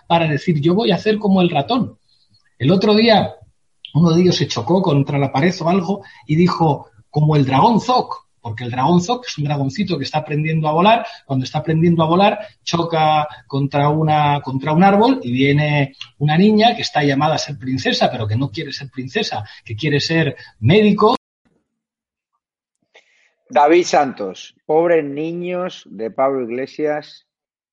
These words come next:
Speaker 2: pobre país, mientras aquí hay miles de muertos <clears throat> por la pandemia, por culpa del coronavirus y de su nefasta gestión, especialmente en las residencias de ancianos. Este dedica no sé cuántos minutos, ha estado con este que no paraba de tocarse la barba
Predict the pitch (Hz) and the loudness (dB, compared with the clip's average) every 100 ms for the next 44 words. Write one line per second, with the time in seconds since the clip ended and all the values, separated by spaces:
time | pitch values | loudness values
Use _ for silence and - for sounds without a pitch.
0 | _ 151 151 143 120 107 117 139 139 - | _ 0 2 0 -2 -4 -4 -4 -8 -18
1 | - _ 117 123 107 123 117 120 107 147 | -20 _ -12 -10 -4 -4 -2 -4 0 4
2 | 143 127 123 123 120 110 110 127 127 127 | 4 4 2 0 0 0 0 0 0 -2
3 | 131 135 120 127 113 - 101 95 98 110 | -8 -8 -8 -10 -10 -8 -4 -2 -2 -2
4 | 117 120 - 101 95 123 117 107 92 98 | -2 -2 -2 -4 0 0 2 0 0 -2
5 | 107 107 104 98 104 98 - 110 98 95 | 0 0 0 -2 -4 -6 -2 -2 -4 -6
6 | 87 - 131 139 - _ - 95 107 92 | -8 0 2 2 -6 _ -14 -4 -2 0
7 | 98 98 98 98 92 104 98 104 98 - | -2 2 2 0 0 -2 0 0 0 -2
8 | - - - - - 107 107 - 123 131 | -16 -20 -20 -20 -4 -2 -2 0 2 2
9 | 139 - - - 143 - 170 170 - 110 | -2 -8 -10 -2 -2 -2 0 0 -2 -4
10 | 113 113 143 135 113 104 98 104 127 131 | -2 0 0 0 -4 -4 -8 -4 -2 -2
11 | - 117 113 110 123 143 165 170 110 101 | -4 -8 -6 -6 -6 -4 -4 -4 -4 -8
12 | - 113 107 95 98 110 - 98 101 92 | 0 0 0 -2 -4 -6 -4 -4 -4 -2
13 | 101 98 98 98 - 92 107 143 156 | 0 0 -2 -4 -4 -2 0 0 -2